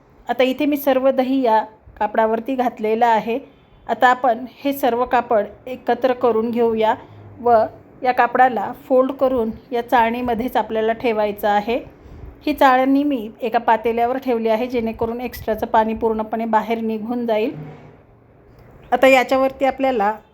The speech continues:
काही ओझं ठेवायचं आहे. इथे मी खलबत्त्याचा जो खालचा भाग असतो तो वापरलेला आहे, हा जड असतो. आता हे आपल्याला एक तासभर साईडला ठेवून द्यायचं आहे. तोपर्यंत आपण डाळ कुकरला लावूया. आपल्याला वरण बनवायचं आहे, त्याच्यासाठी इथे मी डाळ घेतली आहे.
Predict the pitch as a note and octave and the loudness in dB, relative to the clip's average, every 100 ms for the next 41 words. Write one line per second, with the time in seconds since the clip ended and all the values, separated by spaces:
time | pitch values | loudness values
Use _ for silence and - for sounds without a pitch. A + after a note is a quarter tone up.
0 | _ _ _ - A#3+ C4+ B3+ A#3 C4 C4 | _ _ _ -2 0 2 2 2 0 -2
1 | C4 A3 G#3 A3 G#3 A#3 B3 - A#3 C4 | 0 0 0 0 -2 -2 -8 -10 -6 -4
2 | B3 G#3+ A#3+ - _ _ - A#3+ A#3+ B3+ | -4 -6 -10 -16 _ _ -2 0 0 0
3 | C4 - C4 C#4 C#4 A#3 A3 A#3+ B3 B3 | -2 0 0 0 0 -2 0 -2 0 -2
4 | A#3+ A3+ - G#3 - - A#3+ A#3+ G#3+ A3+ | -4 -6 -6 -8 -8 -4 0 2 2 -2
5 | G#3+ A3 A3 G#3+ G#3 A#3 C4+ - - _ | -2 -2 -2 -2 -4 -6 -8 -12 -20 _
6 | - A3 A3 A#3+ B3 A3+ - A3 G#3+ - | 0 0 4 2 2 0 -4 -8 -8 -6
7 | - B3 B3 C4 A3 B3 B3 G#3 F#3+ - | -4 0 2 2 2 0 0 0 -2 -4
8 | A#3 - A#3 A#3 B3 A#3 A#3 - A3 G#3+ | -4 -2 0 0 0 -2 -2 0 0 2
9 | A3+ A#3+ A#3 G#3+ G#3+ G3+ G3+ G#3 G3 A3 | -2 -2 -2 -2 -2 -2 -2 -2 -2 -6
10 | C4 - - - - C4+ C4+ C4+ C4+ C#4 | -10 -16 -20 -12 0 2 4 4 4 0
11 | C4 C4 G3+ - - _ - A3 A3+ B3 | 0 0 0 -4 -18 _ -8 2 4 4
12 | C4 C4 A3+ A3 A3+ G#3+ G#3+ G#3+ C4 - | 0 -2 -2 0 -2 -2 -2 -4 -4 -8
13 | G#3+ - A3+ A#3+ A#3+ A3+ B3 B3+ A#3+ G#3+ | -12 0 2 2 2 2 2 0 -2 -4
14 | G#3+ A#3 A3+ B3 A#3 A3 A3+ A3+ A3+ A3 | -4 -4 -4 -4 -6 -6 -6 -6 -8 -6
15 | A3+ A3+ A3 G#3 G#3+ A3 A3+ A#3 A3 G#3 | -4 -4 -2 0 0 -4 -8 -4 -2 -2
16 | - | -4